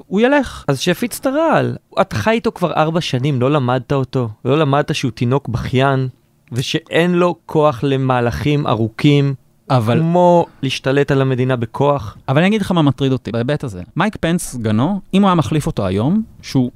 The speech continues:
Speaker 1: משמעותית יותר קיצוני ממנו, בכל היבט, כן? טראמפ הוא בן אדם שגם לאורך השנים תמך בהפלות, למשל, פנס מן הסתם לא, בתור אוונגליסט. על הציר הפוליטי, טראמפ הוא הרבה יותר מרכז, בוא נקרא לזה, ממייק פנס. ובכל זאת, מייק פנס לא מערער על המערכת הדמוקרטית עצמה,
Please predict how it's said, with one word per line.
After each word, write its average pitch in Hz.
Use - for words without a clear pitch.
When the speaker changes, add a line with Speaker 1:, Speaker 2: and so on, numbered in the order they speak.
Speaker 1:
משמעותית 196
יותר 160
קיצוני 107
ממנו, 95
בכל 208
היבט, 160
כן? 123
טראמפ 156
הוא 165
בן 127
אדם 120
שגם 107
לאורך 110
השנים 110
תמך 90
בהפלות, 180
למשל, 117
פנס 98
מן 95
הסתם 90
לא, 175
בתור 101
אוונגליסט. 98
על 110
הציר 208
הפוליטי, 170
טראמפ 135
הוא 127
הרבה 107
יותר 131
מרכז, 110
בוא 104
נקרא 101
לזה, 98
ממייק 98
פנס. 90
ובכל 117
זאת, 240
מייק 190
פנס 202
לא 165
מערער 151
על 143
המערכת 104
הדמוקרטית 107
עצמה, -